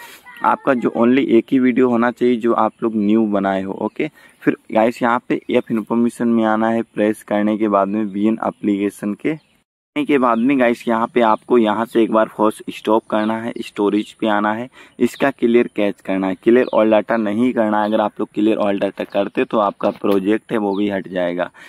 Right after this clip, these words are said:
फिर आपको मोबाइल डाटा बैकग्राउंड पे आना है, मोबाइल डाटा बैकग्राउंड को ऑफ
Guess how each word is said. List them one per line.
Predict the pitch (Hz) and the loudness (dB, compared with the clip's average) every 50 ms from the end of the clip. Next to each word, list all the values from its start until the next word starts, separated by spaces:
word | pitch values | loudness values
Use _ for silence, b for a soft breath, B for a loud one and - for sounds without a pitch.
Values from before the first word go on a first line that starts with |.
| B B B | B B B
फिर | - - 127 | -2 0 2
आपको | 127 123 - - 135 | 2 2 0 0 0
मोबाइल | 131 120 117 113 110 113 117 | 0 2 4 4 4 4 4
डाटा | 117 117 110 - 120 113 | 2 2 2 0 0 0
बैकग्राउंड | 107 107 101 98 104 104 104 107 113 - - | 0 -2 -2 -2 0 0 0 0 -2 -2 -2
पे | 120 | 0
आना | 113 110 110 113 113 | 0 2 2 2 0
है, | 117 | 0
मोबाइल | 117 110 107 104 104 104 107 | 0 0 2 2 2 2 2
डाटा | 107 104 - - 107 | 2 0 0 0 -2
बैकग्राउंड | 107 104 101 101 101 101 101 101 101 | 0 -2 -2 -2 -2 -2 -2 -4 -4
को | - - 104 98 98 | -2 -2 0 2 2
ऑफ | 98 | 0